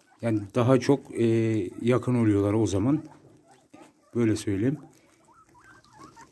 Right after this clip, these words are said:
Yani bunlar dediğim gibi, e, yeşillik C vitamini olarak maydanoz ve kırmızı biber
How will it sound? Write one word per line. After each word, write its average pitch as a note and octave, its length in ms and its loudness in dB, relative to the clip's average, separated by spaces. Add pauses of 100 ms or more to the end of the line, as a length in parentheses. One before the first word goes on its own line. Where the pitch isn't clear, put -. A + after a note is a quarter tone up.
Yani G#2 140 -6
bunlar C3 420 0
dediğim C#3 340 6
gibi, C3 320 0 (140)
e, G#2+ 380 0 (580)
yeşillik C3+ 440 -2 (200)
C B2+ 240 4
vitamini B2 400 2
olarak G2+ 340 -2
maydanoz A2+ 600 0
ve C3 200 0 (180)
kırmızı A#2 460 0
biber G2 360 -2